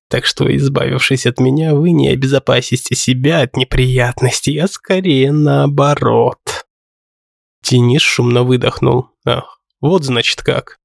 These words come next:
Славка поступал хитро, спихивал на них заботу о своей шкуре, а заодно и об их собственной. Ну да, все правильно. Пока Денис с Юлой будут вне досягаемости для посла,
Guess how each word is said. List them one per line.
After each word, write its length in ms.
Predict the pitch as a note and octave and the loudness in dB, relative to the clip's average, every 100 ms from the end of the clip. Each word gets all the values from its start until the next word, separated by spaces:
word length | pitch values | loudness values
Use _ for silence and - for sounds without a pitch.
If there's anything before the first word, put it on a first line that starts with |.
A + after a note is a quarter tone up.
| _ | _
Славка 500 | - - C3 C#3 - | -10 -2 0 0 -2
поступал 460 | - D3+ - - C3+ | -4 -4 -4 -2 -2
хитро, 680 | - D#3 - B2+ - C3+ - | 0 -4 0 -2 -2 -6 -6
спихивал 540 | - - D3+ D#3 D3+ | -6 -4 -2 0 2
на 80 | C3+ | 2
них 200 | C3 B2+ | 2 2
заботу 500 | C3 A#2+ B2 C3+ - | 2 0 0 0 0
о 60 | F3 | -2
своей 400 | - B2+ B2 A#2+ | 0 0 2 2
шкуре, 560 | - - C3 A#2+ B2 C3 - | 0 0 0 0 -2 -6 -2
а 100 | C#3+ | -2
заодно 520 | D3+ B2+ B2 B2+ D#3+ | 2 0 2 0 0
и 120 | E3+ | 0
об 180 | F#3+ C3+ | 0 0
их 120 | B2 - | -2 -2
собственной. 840 | - A#2 - - B2+ B2 B2 C#3 - _ - | -2 -2 -4 -4 -2 0 -2 -4 -12 _ -2
Ну 240 | C3 D3+ | 0 2
да, 320 | F#3+ B2 A#2+ C#3 | 2 -2 -2 -8
все 260 | - B2+ | -4 -2
правильно. 600 | C3+ C#3 B2+ A#2+ A#2 A#2+ - _ B2 | 0 -2 -2 -4 -6 -8 -10 _ -4
Пока 160 | B2+ | 0
Денис 380 | B2+ C3 B2+ B2+ | 0 0 0 -2
с 80 | - | 0
Юлой 400 | C3 C3 B2 B2 | 2 2 2 0
будут 380 | B2+ C3 B2+ - | -2 0 -2 0
вне 280 | C3 C3 A#2+ | 2 2 2
досягаемости 760 | B2 - B2+ A#2+ A#2 A#2 - | -2 -2 0 0 0 -4 -4
для 180 | B2+ B2 | -2 -2
посла, 480 | B2+ - - D3+ | -2 -4 -2 0